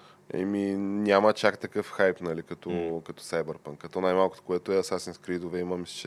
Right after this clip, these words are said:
Speaker 1: че всяка година или на всеки две години. Така
Speaker 2: А,
Speaker 1: че
Speaker 2: обаче пък, за сметка на това, в Assassin's Creed са наблегнали също доста на гей романсите.
Speaker 1: Има, има.
Speaker 2: Имаше го там, а, иск-, искаш ли... Те са, те, нали, Valhalla, то е с... с, а, викинги.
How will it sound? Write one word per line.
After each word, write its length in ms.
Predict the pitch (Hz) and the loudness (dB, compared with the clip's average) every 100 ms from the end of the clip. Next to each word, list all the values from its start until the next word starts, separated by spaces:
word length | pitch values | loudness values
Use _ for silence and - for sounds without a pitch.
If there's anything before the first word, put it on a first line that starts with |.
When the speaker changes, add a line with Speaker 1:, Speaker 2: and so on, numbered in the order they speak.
| 87 | -6
Speaker 1:
че 60 | 80 | -8
всяка 340 | - 90 85 | -2 0 0
година 280 | 80 85 90 | -6 -6 -4
или 120 | 85 | -4
на 80 | 73 | -4
всеки 260 | - 85 - | -8 -10 -6
две 160 | 85 | -6
години. 280 | 82 76 73 - | -4 -8 -12 -14
Така 180 | - 104 | -8 -4
Speaker 2:
А, 40 | 107 | -2
Speaker 1:
че 200 | 104 92 | -2 -2
Speaker 2:
обаче 360 | 95 92 - | 2 2 2
пък, 240 | - 101 - | -4 -6 -6
за 100 | 98 | -10
сметка 360 | - 95 - 98 | -8 -10 -6 -8
на 80 | |
това, 420 | 90 - 92 101 101 | -6 -2 -2 -2 -6
в 160 | 92 90 - | -8 -8 -8
Assassin's 400 | 95 90 - 101 - | -6 -4 -4 -10 -10
Creed 240 | 87 82 87 | -8 -6 -6
са 160 | - | -6
наблегнали 480 | 95 87 95 95 95 | -8 -6 -6 -6 -8
също 420 | 92 95 - 104 98 | -10 -12 -12 -12 -8
доста 320 | - 101 - 101 | -4 -4 -6 -8
на 460 | 101 101 101 101 | -4 -4 -4 -4
гей 240 | 95 98 98 | -4 -4 -2
романсите. 580 | 95 90 85 - - - _ _ - - - - | -4 -6 -6 -10 -14 -20 _ _ -20 -20 -20 -6
Speaker 1:
Има, 220 | 104 104 | 0 2
има. 180 | 98 98 98 | 2 -2 -8
Speaker 2:
Имаше 340 | 95 92 - 101 | -10 -8 -8 -10
го 80 | |
там, 360 | 95 90 90 92 | -4 -2 -2 -4
а, 280 | 92 92 92 92 | -4 -4 -4 -6
иск-, 240 | 92 - _ | -8 -14 _
искаш 360 | 98 - - - | -14 -12 -14 -8
ли... 380 | 95 95 92 92 _ _ - _ _ | -6 -4 -4 -8 _ _ -20 _ _
Те 120 | 95 | -8
са, 160 | - - | -6 -10
те, 220 | - 92 92 | -6 -6 -6
нали, 240 | 92 90 | -6 -4
Valhalla, 520 | 92 90 - 95 95 | 0 -2 2 0 0
то 180 | - 95 | -2 -2
е 160 | 95 92 | -2 -4
с... 320 | - - 90 | -8 -12 -12
с, 240 | - - 95 | -12 -10 -6
а, 280 | 92 90 87 | -4 -4 -6
викинги. 420 | 95 - 80 73 | -8 -10 -12 -14